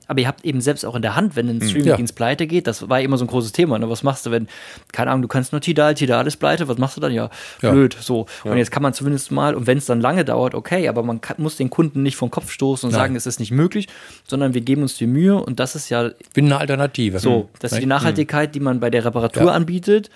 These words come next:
Speaker 3: Hm.
Speaker 1: So, ja, ohne immer zu sagen, du musst neu kaufen.
Speaker 2: Ja, ja, absolut.
Speaker 1: Und das
Speaker 2: Ja.
Speaker 1: ist ja toll.
Speaker 2: Ja.
Speaker 3: Nein, wir werden auch, äh, dieses neue Board, diese neue Generation dann,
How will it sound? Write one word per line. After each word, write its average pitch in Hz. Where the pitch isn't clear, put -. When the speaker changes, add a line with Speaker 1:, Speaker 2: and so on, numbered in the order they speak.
Speaker 3:
Hm. 175
Speaker 1:
So, 127
ja, 120
ohne 139
immer 131
zu -
sagen, 123
du 127
musst 135
neu 104
kaufen. -
Speaker 2:
Ja, 117
ja, 101
absolut. -
Speaker 1:
Und 117
das 113
Speaker 2:
Ja. 113
Speaker 1:
ist -
ja -
toll. -
Speaker 2:
Ja. 113
Speaker 3:
Nein, 123
wir 101
werden 120
auch, 156
äh, 113
dieses 123
neue 113
Board, 104
diese 113
neue 107
Generation 107
dann, 139